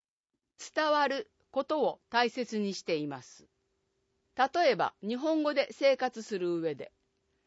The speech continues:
こんなことを伝えたい、こんな風に言ってみたいという気持ちを日本語で表現できるようになること。それが私たちの目指す伝える力に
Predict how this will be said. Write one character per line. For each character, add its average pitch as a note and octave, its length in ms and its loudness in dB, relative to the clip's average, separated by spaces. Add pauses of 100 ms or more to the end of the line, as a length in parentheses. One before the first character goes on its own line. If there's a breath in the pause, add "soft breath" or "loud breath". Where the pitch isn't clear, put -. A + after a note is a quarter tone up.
(260)
こ D#4 180 4
ん F4 120 2
な D#4+ 140 2
こ D#4+ 140 -4
と C#4+ 180 2
を G3 100 4
伝 A#3+ 360 0
え A#3+ 40 -8
た G#3 200 -4
い、 - 120 -12 (600)
こ D#4 160 4
ん E4+ 100 0
な E4+ 160 2
風 E4 260 -4
に A#3 140 -2
言 A3 80 -4
っ - 20 -10
て - 260 -4
み C#4 120 -4
た B3+ 220 0
い D#3 180 -6 (500)
と D#4 160 0
い C#4+ 140 -2
う C#4+ 160 -4
気 - 140 -12
持 C#4 160 0
ち A#3+ 200 -6
を A3 280 2
日 A3+ 160 -4
本 D4+ 300 0
語 C4+ 140 0
で A#3+ 280 2
表 D4+ 340 0
現 A#3+ 100 -2
で G3+ 120 -2
き C#4+ 160 -6
る C#4 120 -4
よ F#3 160 2
う F3 60 -2
に E3 120 -4
な G3 160 2
る E3 100 -6
こ A#2+ 160 -18
と。 - 240 -16 (920)
そ B3 180 0
れ D4+ 120 6
が C#4+ 260 2
私 D4 320 -2
た - 160 2
ち D#3+ 120 -8
の D3+ 120 -4
目 D3+ 120 -4
指 F3 200 -4
す - 220 -20 (460)
伝 D4 200 6
え C#4+ 40 2
る C#4+ 120 -4
力 - 560 -2 (480)
に B3 220 -6